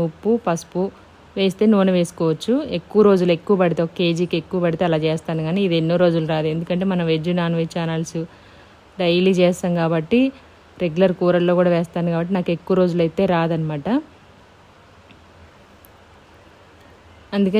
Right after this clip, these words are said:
నేను కొంచెం ఉప్పు, పసుపు వేస్తాను. కలర్ మరీ బ్లాక్‌గా అయిపోకుండా, సాల్ట్ ఏం తొందరగా మెదుగుతుంది, అల్లం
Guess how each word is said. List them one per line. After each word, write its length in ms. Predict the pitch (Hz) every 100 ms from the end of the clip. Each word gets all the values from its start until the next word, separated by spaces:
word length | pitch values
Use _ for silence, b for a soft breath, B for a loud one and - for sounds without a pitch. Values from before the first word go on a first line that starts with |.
| 208
నేను 160 | 190 180 -
కొంచెం 300 | 175 185 180 202
ఉప్పు, 180 | 175 - 208
పసుపు 260 | 190 - 185
వేస్తాను. 400 | 170 - 175 185 226
కలర్ 240 | 208 190 190
మరీ 140 | 185 185 170
బ్లాక్‌గా 320 | 170 170 175
అయిపోకుండా, 480 | 175 170 165 170 175 208
సాల్ట్ 280 | 190 180 185
ఏం 60 | 196 180
తొందరగా 380 | 180 180 185 190
మెదుగుతుంది, 480 | 175 170 175 175 208 196
అల్లం 180 | 180